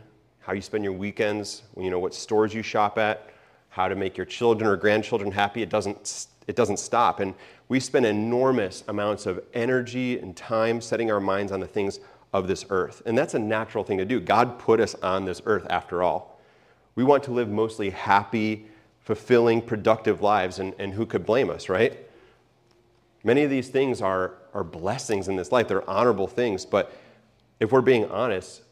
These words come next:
so often they lead to sin and discontentment, don't they? Many of these things are not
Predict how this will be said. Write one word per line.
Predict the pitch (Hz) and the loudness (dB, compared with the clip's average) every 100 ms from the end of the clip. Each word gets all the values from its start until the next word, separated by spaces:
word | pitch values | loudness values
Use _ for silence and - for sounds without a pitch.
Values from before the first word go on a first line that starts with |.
| _ | _
so | - - 123 113 | -8 2 2 4
often | 110 120 107 98 | 4 4 0 -2
they | 95 | -2
lead | 92 110 104 | -2 -6 -6
to | 92 | -10
sin | - - 123 90 87 | -10 -2 0 0 -4
and | 90 | -4
discontentment, | 98 - 90 - 95 82 - | -4 -4 -8 -4 -4 -4 -6
don't | 90 85 | -6 -4
they? | 82 82 _ _ _ _ _ _ _ _ _ _ _ _ _ _ _ _ _ _ - | -8 -10 _ _ _ _ _ _ _ _ _ _ _ _ _ _ _ _ _ _ 0
Many | 117 135 | 2 4
of | |
these | 131 120 | 2 0
things | 135 113 | 0 0
are | 110 | 4
not | 104 101 - | 4 4 -2